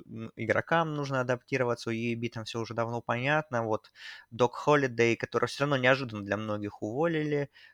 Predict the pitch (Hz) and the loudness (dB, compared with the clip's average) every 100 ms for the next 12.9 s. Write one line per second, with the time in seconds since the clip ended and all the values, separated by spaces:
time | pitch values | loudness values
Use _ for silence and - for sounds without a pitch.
0 | _ - 107 127 123 123 117 120 123 117 | _ -2 0 0 0 2 2 0 -4 -6
1 | - - 120 117 120 113 110 - 117 113 | -8 -8 -8 -2 0 0 -4 0 0 2
2 | 113 113 110 110 107 113 - - 113 110 | 0 0 0 -2 -4 -4 -6 -6 -4 -4
3 | - 120 110 113 - 147 165 175 - - | -2 2 2 0 0 4 4 2 -8 -18
4 | - - - - - 131 131 - 139 127 | -16 -14 -16 -18 -12 -6 -4 -2 0 0
5 | 123 123 120 120 123 123 120 117 117 - | 2 2 2 2 0 2 0 0 -4 -12
6 | - 120 117 - - 117 120 117 113 113 | -14 -10 -8 -6 -4 0 4 4 2 -2
7 | 110 113 110 113 113 - _ _ - 117 | -10 -12 -8 -6 -6 -8 _ _ -6 -4
8 | - 117 107 107 - 135 180 139 139 127 | 2 2 2 -2 -2 0 2 0 2 4
9 | 101 - 110 131 117 113 110 110 110 - | 4 2 -6 -4 -4 -2 -2 -2 -6 -8
10 | 113 - 107 - 117 147 151 - - 110 | -4 -2 -2 -2 0 0 -2 -8 -12 -8
11 | - 104 113 - 117 107 - 107 104 104 | -6 -8 -6 -4 -2 -4 -6 -10 -10 -10
12 | - 107 120 135 _ _ 113 110 | -6 -2 0 -2 _ _ -2 0